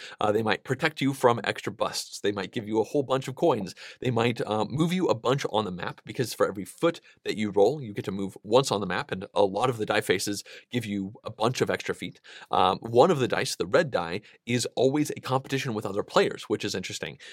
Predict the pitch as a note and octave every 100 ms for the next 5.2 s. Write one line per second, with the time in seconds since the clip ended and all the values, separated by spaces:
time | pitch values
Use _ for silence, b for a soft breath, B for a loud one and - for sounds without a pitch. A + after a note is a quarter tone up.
0 | B - G#2 F#2+ A#2+ B2+ A2 A2 - -
1 | A2+ - G2+ F#3+ G#3+ - A2 F#2+ G#2+ -
2 | G#2 A2 - C3 G#2 A2 G#2 G#2 G#2 -
3 | G#2+ G#2 G2 F#2+ F#2 - F2 E2 F2 -
4 | D3+ C#3 F2+ - B3 G#3 G#2 - B B
5 | - G#2